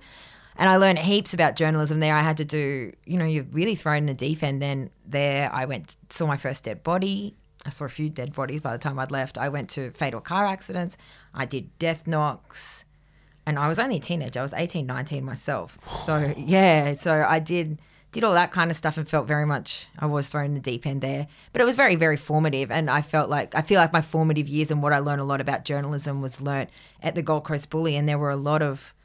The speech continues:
Speaker 1: senior people there who were so experienced and who taught me so much as well. And then when I got to the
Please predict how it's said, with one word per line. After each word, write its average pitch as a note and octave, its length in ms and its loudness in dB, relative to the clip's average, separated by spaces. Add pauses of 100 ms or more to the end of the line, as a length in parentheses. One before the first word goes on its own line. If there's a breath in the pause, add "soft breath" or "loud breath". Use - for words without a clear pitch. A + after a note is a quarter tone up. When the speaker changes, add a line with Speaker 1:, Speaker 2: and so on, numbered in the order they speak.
(300)
Speaker 1:
senior E3 500 0
people C#3+ 340 -2
there C3 160 -2
who C#3+ 100 -2
were B2 80 -4
so D3+ 420 0
experienced C3+ 800 -4
and C3 120 -4
who C3+ 80 -4
taught C#3 380 -8
me B2 280 -6 (320 soft breath)
so C#3 240 -4
much C3 280 -6
as D3 120 -8
well. G#2+ 380 -6 (380 soft breath)
And D#3 140 0
then D3+ 80 0
when D3+ 120 0
I D3 80 0
got D3 200 -4
to D#3 120 -4
the C#3+ 460 0